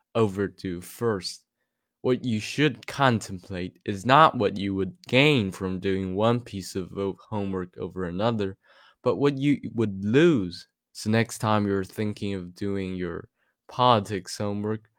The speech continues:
remember to take into account what you would have gained by doing maths or physics. So this newspaper's advice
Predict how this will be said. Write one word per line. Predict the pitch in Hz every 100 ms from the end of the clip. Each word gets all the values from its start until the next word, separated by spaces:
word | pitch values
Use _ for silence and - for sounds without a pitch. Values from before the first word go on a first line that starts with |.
| _ _ _
remember | 120 123 139 156 147
to | 147
take | 147 160 147
into | 160 156 156
account | 151 - 175 135 -
what | 107 104
you | 101 101
would | 98
have | 98 98 -
gained | 101 98 95 98
by | 98
doing | 92 101 98 101
maths | 113 95 90 - - -
or | -
physics. | - 131 107 82 - - _ _ _ _ _ _ _
So | - 95
this | 117 147 -
newspaper's | 151 143 - 151 139 151 143
advice | 151 143 151 156 -